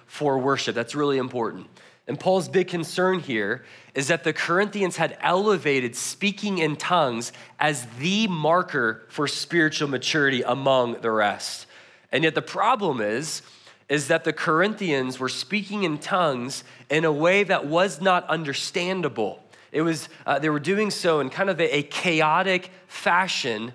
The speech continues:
that was disrupting their gathered worship. And so what Paul does in addressing this all the way back in chapter twelve is he argued the need for diversity among the spiritual gifts.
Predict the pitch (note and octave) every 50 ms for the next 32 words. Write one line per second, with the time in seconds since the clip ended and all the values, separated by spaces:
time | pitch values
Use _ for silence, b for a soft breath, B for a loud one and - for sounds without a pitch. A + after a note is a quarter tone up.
0 | B B B B - C#3+ D#3 D#3+ D#3 D3 - - D#3 D#3+ - - - - E3 F3
1 | E3+ F3 - G#3 G3+ F#3 F3 D3+ B2+ D#3 D3+ C#3+ C3+ - D3+ D3 D3 D#3+ E3 D#3
2 | D3+ D3 C#3 C3 C3 B2+ B B B B B - C#3 D3 D#3 E3 F3 - - -
3 | A#2+ G2 - - - b b b b b b b - D3+ - F#3+ G3 G3+ F#3+ -
4 | - A#3 C4+ D4 F#3+ D#3+ G3 G3 F#3+ E3+ C3 D3 D3+ D3 C3+ A#2+ D3 E3+ F#3+ F#3
5 | - F3+ D3+ B2+ B2 A#2 A2+ - - D#3 F3+ G3 G#3+ G#3 F#3+ E3 E3 D#3+ D3+ D#3+
6 | - C3+ D3 C#3 C3 - - F3+ E3 E3 - D3+ A#2+ - - D#3 E3+ E3+ D3+ B2+
7 | A2+ G2 - B B B B B B D#3 D3+ - - F3+ - - - C#3+ D#3 F3+
8 | F#3+ D#3 E3+ G#3+ F3+ D3 A#3 A3+ D3+ D3+ D3+ E3 F3 E3+ D#3+ - - D#3 C#3+ C3
9 | C#3+ C#3 C#3 - - D3 D#3 - - - - D3 B2 A#2+ A2 G#2+ A2 B B B
10 | B B B - C#3+ D3 D#3 D3+ D#3 F3 F3+ E3 D3 C#3+ - - - E3 D3 C3+
11 | - C#3+ C3 A#2+ C#3+ C#3 A#2+ G2 - - - - -